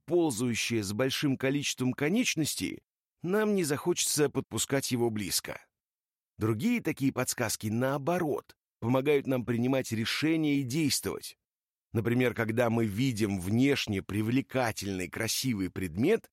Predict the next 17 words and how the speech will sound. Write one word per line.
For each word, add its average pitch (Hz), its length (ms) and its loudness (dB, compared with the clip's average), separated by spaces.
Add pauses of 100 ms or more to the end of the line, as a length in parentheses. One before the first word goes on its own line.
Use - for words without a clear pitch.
(200)
то 190 120 2
можем 196 340 2
решить, 147 400 0
что - 180 2
этот 135 240 -2
предмет 113 480 -2 (160)
хороший, 110 1000 -2 (220)
обладает 113 640 0
нужными 165 600 2
нам 139 320 4
качествами. 92 840 -4 (500)
Мы 127 100 2
готовы 139 380 2
выбрать 143 520 0
этот 139 300 -2
красивый 151 680 0
предмет 135 480 -2